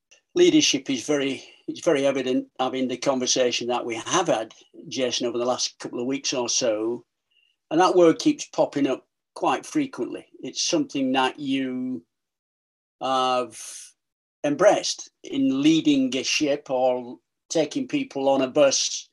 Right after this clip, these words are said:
and have, going on a journey with them. Now, we'll delve a little bit deeper in around that. You're undoubtedly working with and nurturing some of the best talent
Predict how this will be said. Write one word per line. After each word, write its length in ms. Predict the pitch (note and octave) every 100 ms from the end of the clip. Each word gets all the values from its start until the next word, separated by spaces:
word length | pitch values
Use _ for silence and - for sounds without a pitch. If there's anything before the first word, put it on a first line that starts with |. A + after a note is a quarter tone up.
| _ _ _ _ _ _
and 160 | C3+ C#3
have, 320 | C#3+ D3+ E3+
going 300 | D3 D3+ C#3+
on 180 | C3+ C3+
a 80 | B2
journey 480 | A#2+ F3 G#3 F3+
with 260 | B2 B2 -
them. 180 | - - _ _ _ _ _ _ _ _ -
Now, 400 | D#3 D#3 D#3 - _ _ _ _ -
we'll 260 | D#3 F3+ E3
delve 280 | G#3 G3+
a 60 | F#3
little 200 | F3 E3+
bit 200 | D#3+ C#3
deeper 340 | E3 F3+ -
in 160 | D#3 D3+
around 460 | C#3 C#3 D#3 D#3+ C3+
that. 260 | G#2 A2 - _ _ _ _ _ _ _ _
You're 220 | D#3+ F#3
undoubtedly 560 | G3+ A3 F3+ - F3 E3+
working 580 | D#3 D#3+ D#3+ D#3 D#3 C3+
with 300 | C3 A#2+ - - -
and 140 | C#3+ C3+
nurturing 400 | C#3 C#3 C3+ B2
some 240 | - B2+
of 80 | A#2
the 80 | A#2
best 320 | C3 - -
talent 380 | A2+ A2+ F#2